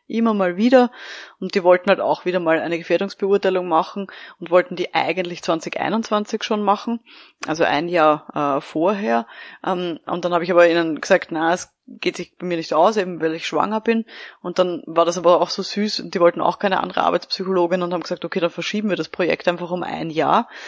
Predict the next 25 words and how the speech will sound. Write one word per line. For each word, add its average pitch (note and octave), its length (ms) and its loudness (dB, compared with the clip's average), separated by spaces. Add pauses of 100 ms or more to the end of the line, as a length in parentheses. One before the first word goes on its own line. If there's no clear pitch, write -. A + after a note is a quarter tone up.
(240)
ähm, F#3 360 2
was E3+ 140 -2
mich F3+ 120 -6
natürlich E3+ 320 -6
auch - 160 -8 (160)
sehr E3 300 0
gefreut D3+ 580 -4
hat. G#3 200 4 (460)
Dementsprechend F3 800 2
war D3+ 120 6
dann E3+ 140 0
auch - 240 0
klar, D#3 200 4
okay, C#3+ 180 -2
ab D3+ 100 -2
September D#3 540 -4 (260)
möchte E3 280 -2
ich E3 100 -6
auch E3+ 100 -6
hier E3+ 220 -6
wieder E3 160 0
dieses E3 400 -8 (240)
Projekt F3+ 400 2
dann E3+ 80 -2
aufgreifen, E3+ 840 0